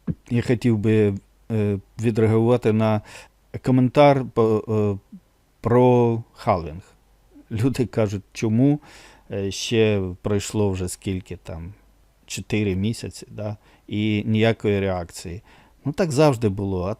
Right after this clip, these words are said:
а м-, моє таке для себе просте пояснення, це були літні місяці.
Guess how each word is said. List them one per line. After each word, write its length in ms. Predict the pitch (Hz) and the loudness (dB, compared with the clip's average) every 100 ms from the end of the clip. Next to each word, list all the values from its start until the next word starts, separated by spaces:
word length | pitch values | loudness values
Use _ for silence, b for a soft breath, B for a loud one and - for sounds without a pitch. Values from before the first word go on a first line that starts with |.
| - _ _ _ | -14 _ _ _
а 360 | 131 127 127 123 104 117 - | 0 2 2 2 -2 -6 -4
м-, 200 | 117 120 120 | -4 -4 -2
моє 380 | 117 135 156 135 | 0 4 4 2
таке 300 | 117 - 107 | -2 -2 0
для 180 | 117 | 0
себе 380 | - 127 110 101 | 2 2 2 0
просте 560 | 92 107 - - 120 104 | -2 -4 -4 0 2 2
пояснення, 800 | 107 101 101 98 92 90 90 90 | 0 0 0 -2 -6 -6 -6 -8
це 420 | - 117 104 98 B B B B _ _ _ 123 - | -4 0 0 -2 B B B B _ _ _ -16 -6
були 340 | 113 127 120 | 0 4 6
літні 380 | 113 117 107 104 | 4 2 0 0
місяці. 600 | 95 85 - 85 - 104 | -2 -6 -12 -16 -16 -18